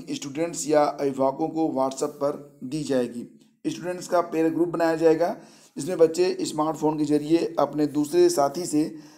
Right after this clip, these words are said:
पढ़ाई गई सभी जानकारी को साझा करेगा। साथ ही सभी स्कूलों के प्रिंसिपल रोज शिक्षक द्वारा स्टूडेंट्स को पढ़ाई गई सारी जानकारी रखेंगे। डीआईओएस व अन्य अधिकारी हर एक स्कूल का निरीक्षण करेंगे।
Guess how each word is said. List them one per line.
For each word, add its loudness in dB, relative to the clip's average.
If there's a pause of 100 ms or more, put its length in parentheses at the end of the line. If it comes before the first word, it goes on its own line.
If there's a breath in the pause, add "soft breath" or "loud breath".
(220 loud breath)
पढ़ाई 8
गई 2
सभी -2 (220)
जानकारी 2
को -4
साझा 4
करेगा। -2 (320)
साथ 4
ही -6
सभी -2
स्कूलों -2
के 0 (480 loud breath)
प्रिंसिपल 2
रोज 4
शिक्षक -2
द्वारा 6
स्टूडेंट्स -6
को 0
पढ़ाई 2
गई -2
सारी -2
जानकारी -2
रखेंगे। -6 (460 soft breath)
डीआईओएस 6
व 8
अन्य 2
अधिकारी 6 (400 loud breath)
हर 8
एक 4
स्कूल -6
का 4
निरीक्षण 2
करेंगे। -4